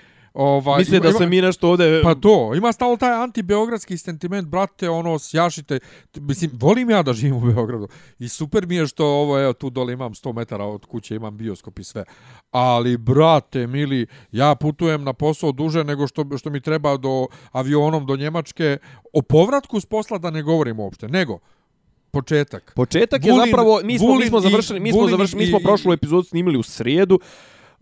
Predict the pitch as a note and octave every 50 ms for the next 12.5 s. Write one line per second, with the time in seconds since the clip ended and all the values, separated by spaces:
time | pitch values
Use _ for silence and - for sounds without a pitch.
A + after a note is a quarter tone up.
0 | - - - - - B2+ B2+ B2 - - E3 D#3+ F#3+ F#3+ - - D3+ C#3+ E3 E3
1 | D3 C#3 F#3 F3 D3 A2+ A2+ B2 - - B2 A#2+ C3 - - - A#2 A#2+ - -
2 | A#2 - - _ - G#2 - - C#3+ D#3+ E3+ C#3 A#2+ A#2+ A#2 A2+ D3+ F3 G3 A3+
3 | A3 - - F3 F#3 F#3+ F#3+ F3 - G3+ D#3+ - F3 G3+ G#3+ - B3+ A#3+ - -
4 | G#3 E3 - - D#3+ E3 F#3 G3 G3+ G#3 G#3 G3 F#3+ F#3+ F3 - A#2+ G2+ F2 -
5 | - _ _ _ _ _ _ _ - - C#3 B2+ A#2 D3 D#3+ E3+ - - F3 D#3+
6 | D#3 D3+ C3+ - - E3+ E3+ - - D#3 C#3+ C#3 D3 D#3+ D#3+ - - D3+ D3+ D3
7 | - D3+ C#3+ C3 D3+ D3+ D3 - D#3+ D3 C#3+ C#3 C3+ D3 D3+ D3 C#3+ C3+ C3 B2
8 | C#3+ D#3 D3+ D3 C#3+ C3 C#3+ C#3 C3+ G#2+ - C3 C3+ C3 C3 C3 G2+ G2 C3 B2+
9 | B2+ B2+ B2 B2 B2 A#2+ A#2+ A#2+ B2 B2 B2 B2 - - F3 E3 D3 - - B2
10 | C#3+ E3 E3+ E3 D#3+ D#3 D3 D3 - - D#3+ D3 C#3+ C#3+ C#3 - - C#3 C3+ -
11 | - F3+ D3+ C3+ B2+ C#3 C#3 C#3+ C#3+ C#3+ D3+ C#3+ C3+ - A#2+ A#2+ B2 B2+ C3 B2+
12 | B2 A#2 A#2 A#2 A#2 A#2+ A#2 A#2 A#2 -